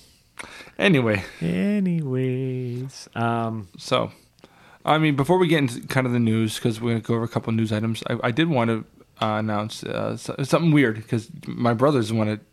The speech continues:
Speaker 1: kind of said it the, the other day, is, uh, it's the, the, uh, anniversary of Jason Todd's death, pretty
Speaker 2: two days
Speaker 1: much.
Speaker 2: ago, Wednesday,
Speaker 1: April
Speaker 2: Wednesday.
Speaker 1: twenty-seventh.
Speaker 2: Wednesday.
Speaker 1: I actually looked up his death certificate. It exists. I mean, it, it's in a comic book
Speaker 2: Yeah, of
Speaker 1: panel,
Speaker 2: course.
Speaker 1: but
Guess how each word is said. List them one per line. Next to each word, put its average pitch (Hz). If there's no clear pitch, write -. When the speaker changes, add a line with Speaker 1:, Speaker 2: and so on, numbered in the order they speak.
Speaker 1:
kind -
of 95
said 139
it 113
the, -
the 110
other 107
day, 131
is, 104
uh, 110
it's 180
the, -
the, 160
uh, 151
anniversary 147
of 120
Jason 143
Todd's 147
death, 196
pretty -
Speaker 2:
two 147
days 160
Speaker 1:
much. 127
Speaker 2:
ago, 107
Wednesday, 120
Speaker 1:
April -
Speaker 2:
Wednesday. 147
Speaker 1:
twenty-seventh. 139
Speaker 2:
Wednesday. 117
Speaker 1:
I 127
actually 143
looked 143
up 131
his 117
death 139
certificate. 107
It 113
exists. 113
I 131
mean, 113
it, 95
it's 104
in 95
a 101
comic 98
book -
Speaker 2:
Yeah, 104
of 85
Speaker 1:
panel, 101
Speaker 2:
course. 98
Speaker 1:
but 110